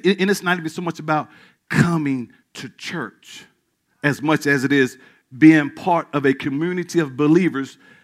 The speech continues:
pursuing the vision that God has given for that particular ministry. "Forsake not the assemblies." You remember I mentioned that last week with others. It's not just so much about not coming to church. No, no, no. It's about completing more so than meeting,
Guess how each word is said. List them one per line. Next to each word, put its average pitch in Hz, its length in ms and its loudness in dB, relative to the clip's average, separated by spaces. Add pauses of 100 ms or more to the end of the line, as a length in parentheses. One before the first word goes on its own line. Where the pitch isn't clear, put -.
(260)
pursuing 156 1040 -2 (220)
the 143 120 0
vision 139 440 0
that 131 120 -2
God 151 280 4
has 139 160 -4
given 143 240 2
for 147 120 -6
that 143 160 -2
particular 147 380 -4
ministry. 135 540 -6 (420)
"Forsake 160 380 4
not 156 180 0
the 147 80 -4
assemblies." 156 500 -2
You 147 80 -10
remember 147 240 -4
I 139 60 -8
mentioned 147 320 -4
that 135 100 -4
last 143 240 0
week 151 220 -4
with 127 160 -10
others. 156 380 -4 (320)
It's 165 180 0
not 170 180 -2
just 160 200 -4
so 156 100 -4
much 147 220 -6
about 135 260 -2
not 131 280 -2
coming 123 200 -8
to 110 60 -18
church. 139 160 -12
No, 147 160 -8
no, 139 100 -8
no. 135 180 -8 (200)
It's 143 180 -2
about 127 380 0 (220)
completing 165 840 0
more 131 280 -2
so 131 280 -4
than 120 240 -2
meeting, 135 420 0